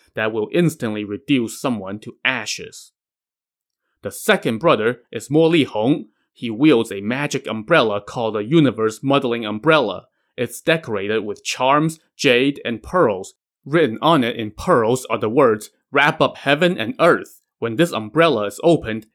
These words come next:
it blocks out heaven and earth and hides the sun and the moon.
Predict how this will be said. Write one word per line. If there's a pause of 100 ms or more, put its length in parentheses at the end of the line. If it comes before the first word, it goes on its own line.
it
blocks
out
heaven
and
earth (160)
and
hides
the
sun
and
the
moon.